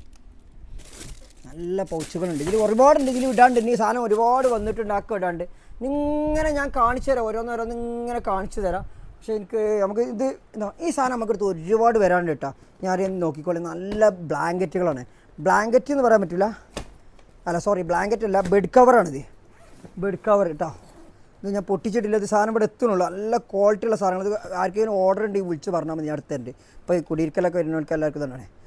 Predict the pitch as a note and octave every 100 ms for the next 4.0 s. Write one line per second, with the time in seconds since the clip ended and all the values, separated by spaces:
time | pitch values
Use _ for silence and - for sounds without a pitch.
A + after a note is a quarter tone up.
0 | - - F#3 F#3+ F3+ E3 D#3 G3 F#3+ D#3+
1 | F3 E3+ G3+ G#3+ G3 G#3+ G#3+ F#3 E3 G3
2 | F#3+ G#3 G#3+ F#3 F3 E3 D3 C3 C3 -
3 | - - - - - - E3 D#3+ D#3+ D3+